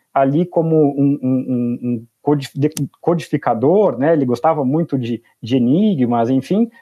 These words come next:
é, ele trabalhou justamente pra tentar, é, quebrar a comunicação que era fei-, feita pelos países do, do eixo com a máquina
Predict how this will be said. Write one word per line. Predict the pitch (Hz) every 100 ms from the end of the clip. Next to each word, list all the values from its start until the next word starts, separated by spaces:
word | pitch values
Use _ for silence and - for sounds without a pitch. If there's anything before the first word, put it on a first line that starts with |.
| _
é, | 139 143 147 -
ele | 147 160 185 180 - _ _ _
trabalhou | - 175 165 151 196
justamente | 175 220 214 180 196 -
pra | 196 185 180 202 - _ -
tentar, | 165 160 170 180 233 - _ -
é, | 147 - _
quebrar | - 220 147 - 170 226 277 277 _ _ _ _ _ _ _
a | 170 170
comunicação | 202 - 190 190 185 180 156 - 196 233
que | 208
era | 180
fei-, | - 165 170 - _ -
feita | 156 156
pelos | 131 151 135
países | 147 139 127 127 117
do, | 127 131 131
do | 143
eixo | 165 180 202
com | 202 202
a |
máquina | 202 175 180 208 202